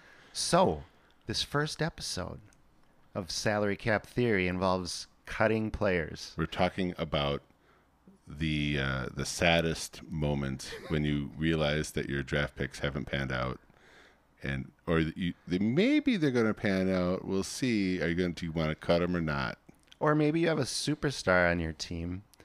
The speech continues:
Speaker 1: but you take a look at your team, the guy doesn't make sense, and you're paying him a ton of money. Like, do you cut him? Do you trade? Obviously, you always try to trade guys first, right?
Speaker 2: Almost.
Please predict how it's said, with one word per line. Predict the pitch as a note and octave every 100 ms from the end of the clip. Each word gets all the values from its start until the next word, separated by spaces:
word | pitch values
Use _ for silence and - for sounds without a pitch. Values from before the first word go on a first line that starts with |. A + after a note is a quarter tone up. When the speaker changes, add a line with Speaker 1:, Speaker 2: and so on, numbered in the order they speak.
| - _ _ _ _
Speaker 1:
but | - G#3+
you | -
take | B2+ A#2
a |
look | A2 G#2+
at | - -
your | F#2+
team, | - G#2 F2 E2 F#2 -
the | F#2
guy | G#2
doesn't | G#2 F#2+ G2
make | F#2 -
sense, | - G#2+ F#2 F2+ - -
and | G#2 F#2+
you're | G2
paying | - A2 A2 G#2
him | F2+
a |
ton | - - G2
of | F2
money. | F#2+ F#2+ E2 D#2 - - - - - _ _ _
Like, | G#2+ E2+ E2+
do | G2
you | G2
cut | - G2 F#2
him? | G#2+ E3
Do | -
you | E2+
trade? | - G2+ F2+
Obviously, | A2+ C#3 A2+ - G2+
you | G2+ A2+
always | B2+ G#2
try | A2 F#2
to | E2+
trade | - F#2+ F2+
guys | F2 E2 D#2
first, | - E2+ C#2+ -
right? | F2+ F2 E2+ - - - -
Speaker 2:
Almost. | F2+ F3+ C#3 F3 - -